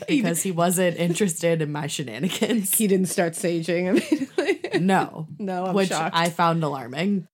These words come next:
Speaker 2: But somebody was once murdered and attacked in a Lululemon store.
Speaker 1: It happened.
Speaker 2: And we're here to tell you about it.
Speaker 1: Strap in.
Speaker 2: It's sad.
Speaker 1: It is. It's really sad.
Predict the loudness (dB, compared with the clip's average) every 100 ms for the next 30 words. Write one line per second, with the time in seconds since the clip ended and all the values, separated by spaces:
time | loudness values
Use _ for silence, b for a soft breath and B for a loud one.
0 | _ _ _ _ _ 0 4 4 2 -4
1 | _ _ _ -10 -2 4 4 4 2 0
2 | -4 -8 _ _ -2 0 2 2 2 0
3 | 0 0 -2 -4 -8 -12 -4 -2 -2 -2
4 | -2 -2 -6 -12 -20 -20 _ -2 0 2
5 | 2 4 2 2 0 -2 -6 -10 -10 -8
6 | -2 0 0 -2 -4 -4 -8 _ -2 0
7 | 2 2 2 0 -2 -2 -2 -6 -10 -16
8 | -18 -20 _ _ _ -16 -10 -4 -2 0
9 | 0 -2 -4 -6 -4 -4 -6 -10 -16 -12
10 | -4 -2 -2 -6 -10 -8 -8 -8 -10 -12
11 | -12